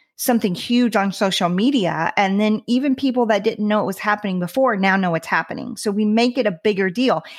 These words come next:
And we do it out of, we wanna raise awareness. I get that.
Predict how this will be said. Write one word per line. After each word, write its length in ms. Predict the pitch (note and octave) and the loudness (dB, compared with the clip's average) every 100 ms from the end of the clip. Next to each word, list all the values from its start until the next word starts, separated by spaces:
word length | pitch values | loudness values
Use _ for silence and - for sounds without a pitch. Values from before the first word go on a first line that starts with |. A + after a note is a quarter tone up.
| - - | -20 -4
And 180 | C#4+ C#4 | 0 2
we 220 | D4+ A#3 | 0 0
do 200 | D4+ F#4 | 0 2
it 200 | G4+ C#4+ | 2 0
out 260 | A3+ A#3+ - | 0 -2 2
of, 280 | G#3 G3+ G3 | 2 0 -2
we 160 | G#3+ | -2
wanna 240 | G#3 A3 G#3+ | 0 0 0
raise 240 | F#3+ F3+ | -2 -2
awareness. 600 | F3 F3 D#3+ - G3 - - | -2 -2 -2 -6 -18 -16 -6
I 100 | A3+ | -4
get 340 | F#3+ A#3+ B3+ | -2 -2 -2
that. 300 | - - - | -6 -8 -10